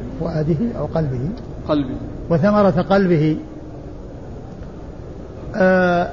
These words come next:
Speaker 1: مقصود النسائي من هذه الترجمة أن من بايع إماما ووضع يده في يده وأعطاه،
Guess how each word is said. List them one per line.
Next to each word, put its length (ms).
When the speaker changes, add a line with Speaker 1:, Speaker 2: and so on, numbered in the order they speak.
Speaker 1:
مقصود 320
النسائي 380
من 100
هذه 220
الترجمة 460
أن 200
من 140
بايع 480
إماما 460
ووضع 380
يده 400
في 220
يده 480
وأعطاه، 1200